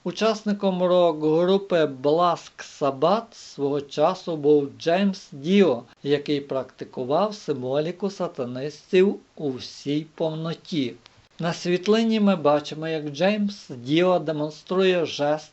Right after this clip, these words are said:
сатанистів, який має умовну назву «схопити руками». Як ви собі гадаєте, Путіну припав так до вподоби цей жест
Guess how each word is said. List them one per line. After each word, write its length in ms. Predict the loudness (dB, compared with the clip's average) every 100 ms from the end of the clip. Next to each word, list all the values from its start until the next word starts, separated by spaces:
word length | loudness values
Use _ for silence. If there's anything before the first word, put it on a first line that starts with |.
| _
сатанистів, 1040 | -10 -8 0 2 2 0 -6 -6 -4 -4 -6
який 380 | 0 0 2 -2
має 360 | 0 -2 -2 -6 -12
умовну 600 | -10 -4 0 0 -2 -4
назву 640 | -2 -2 -2 -6 -6 -6 -10 _ _ _
«схопити 720 | -20 -6 -6 -4 -6 -2 0
руками». 580 | 0 0 2 2 2 -8 -16 _ _ _
Як 260 | 0 0 0
ви 100 | -6
собі 300 | -4 -2 0
гадаєте, 600 | 0 2 4 4 2 -2
Путіну 480 | -2 -2 -2 -2
припав 520 | -4 -6 -4 -2 -2 -2
так 200 | -4 -2
до 160 | -4
вподоби 480 | -2 -2 0 0 0
цей 300 | -2 -2 -2
жест 360 | -2 -2 -2